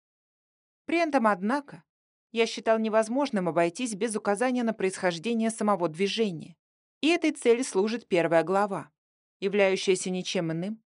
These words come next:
как сводом высказанных в литературе положений, но и в таком своем виде, быть может, не бесполезная.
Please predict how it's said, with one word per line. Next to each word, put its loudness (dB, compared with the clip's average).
как 0
сводом 0
высказанных -2
в -12
литературе 2
положений, 0
но 2
и 2
в -6
таком 2
своем 0
виде, -10
быть -4
может, -2
не 0
бесполезная. 0